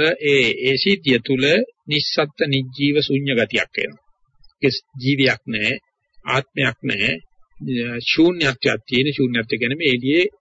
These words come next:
ධාතු අතර වෙනස වගේ. මේකට තණ්හාවක් කරනවා නම් මේක, මේක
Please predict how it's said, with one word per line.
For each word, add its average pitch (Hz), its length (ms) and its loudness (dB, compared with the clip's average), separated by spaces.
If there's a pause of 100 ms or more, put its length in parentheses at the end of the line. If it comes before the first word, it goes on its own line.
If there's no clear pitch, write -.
(640)
ධාතු 139 340 -2
අතර 139 200 0
වෙනස 127 300 -2
වගේ. 151 380 0 (1080)
මේකට 151 360 -2
තණ්හාවක් 190 840 0
කරනවා 185 480 -2
නම් 262 200 2 (560)
මේක, 185 300 -2
මේක 190 280 0